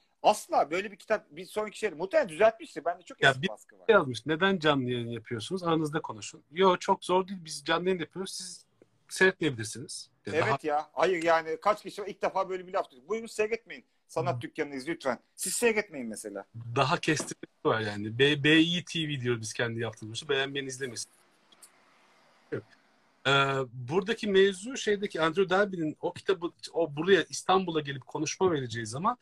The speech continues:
Speaker 2: Sula Hanım beni aradı ve böyle, Sula Hanım'ı da biliyorsun, o da çok şey, hmm, nasıl diyeyim, ee,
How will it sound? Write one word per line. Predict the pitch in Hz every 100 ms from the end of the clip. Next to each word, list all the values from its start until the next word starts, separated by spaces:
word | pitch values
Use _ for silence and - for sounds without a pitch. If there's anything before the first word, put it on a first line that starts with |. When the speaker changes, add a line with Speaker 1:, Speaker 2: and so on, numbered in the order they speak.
| - - - -
Speaker 2:
Sula | - 170 185
Hanım | 175 190
beni | 156 175
aradı | 147 110 113
ve | 127
böyle, | 143 160 - _ _ -
Sula | - 151
Hanım'ı | 160 165
da | 156
biliyorsun, | 156 156 135 123
o | 123 147
da |
çok | 151 127 -
şey, | - 120 107 _ -
hmm, | 110 110 98 _ -
nasıl | 104 110 123 113
diyeyim, | 101 92 _ _ _ _ _ _ _ _ -
ee, | 113 113 110 110 107 104